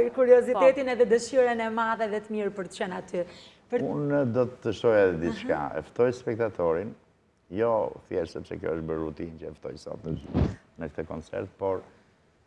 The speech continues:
Speaker 3: jam i sigurt që do të marri emocionet, do të marri njohuri pse jo, dije, kupton? Ka skena që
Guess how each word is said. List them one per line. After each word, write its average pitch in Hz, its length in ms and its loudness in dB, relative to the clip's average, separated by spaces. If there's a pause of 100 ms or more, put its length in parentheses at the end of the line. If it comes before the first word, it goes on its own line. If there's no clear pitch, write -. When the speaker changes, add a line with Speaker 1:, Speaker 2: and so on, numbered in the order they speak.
(560)
Speaker 3:
jam 120 160 4
i 131 40 2
sigurt 143 340 2
që 143 100 2
do 139 100 4
të 123 100 -2
marri 143 280 4
emocionet, 139 680 2 (340)
do 113 160 2
të 110 100 -6
marri 127 640 2 (1300)
njohuri 127 840 4
pse 110 240 4
jo, 113 200 8
dije, 117 460 4 (380)
kupton? 123 420 -4 (800)
Ka 123 120 6
skena 135 460 2
që 113 300 2